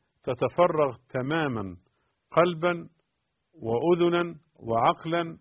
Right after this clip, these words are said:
وجسداً وروحاً لكي تنصت إلى هذا الصوت. يبقى السمع عفوي، الاستماع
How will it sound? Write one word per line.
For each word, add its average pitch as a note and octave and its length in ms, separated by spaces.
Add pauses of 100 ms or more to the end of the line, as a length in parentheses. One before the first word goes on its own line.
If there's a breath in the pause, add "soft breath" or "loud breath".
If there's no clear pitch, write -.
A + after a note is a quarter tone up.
وجسداً D#3+ 840
وروحاً C#3+ 500
لكي D3 520 (1080)
تنصت E3+ 1040 (540)
إلى A#2+ 140
هذا A#2+ 240
الصوت. - 480 (1120)
يبقى B2 100
السمع F#3 540 (160)
عفوي، E3 400 (680)
الاستماع C3+ 580